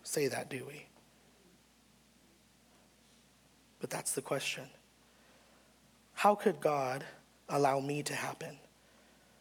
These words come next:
The question is, how does God get rid of evil without getting rid of me? And the answer is the gospel.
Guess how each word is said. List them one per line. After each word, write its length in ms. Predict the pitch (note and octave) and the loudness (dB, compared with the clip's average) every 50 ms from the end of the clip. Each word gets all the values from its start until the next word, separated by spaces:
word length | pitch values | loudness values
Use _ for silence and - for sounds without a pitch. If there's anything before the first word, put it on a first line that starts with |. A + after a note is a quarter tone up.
| - - | -6 -4
The 80 | F3 | 2
question 300 | - G#3+ G#3+ - G#3 - | 4 4 6 6 4 4
is, 60 | - - | 4 6
how 220 | - G#3 A3+ A#3+ | 8 8 10 10
does 160 | A#3+ A#3 G3 | 8 6 4
God 300 | F3 E3 F#3+ F3+ F3+ - | 6 8 8 8 8 6
get 120 | - F3 C#3+ | 2 2 2
rid 140 | D#3+ D#3 | 4 4
of 140 | D#3 C#3+ D3 | 4 4 4
evil 220 | D#3+ D3+ C#3+ D3 C3+ | 2 2 2 2 2
without 300 | C3+ C3+ D3 C#3+ C3+ - | 2 4 4 4 4 2
getting 220 | D3+ C#3 C#3 C3+ | 0 0 0 0
rid 140 | C#3 C#3 C3+ | 0 0 0
of 80 | B2+ | 0
me? 140 | D#3 D#3+ C#3 - - - - - | 0 0 0 -2 -4 -6 0 4
And 120 | - F#3 F3+ | 6 6 6
the 180 | E3+ D#3+ G#2 | 6 4 4
answer 440 | F3+ G#3+ B3 C#4+ - - - F#3+ D#3+ | 6 6 6 6 6 6 6 6 6
is 500 | C#3+ C#3+ C#3+ C3+ C3+ D3 C#3+ - - - - - - - - - | 6 6 4 4 4 2 0 0 -2 -4 -6 -12 -20 -20 -2 0
the 80 | D#3 | 0
gospel. 500 | C#3+ D3+ C3+ A#2+ - - - - B2 - | 2 2 2 2 0 -4 -6 -8 -14 -16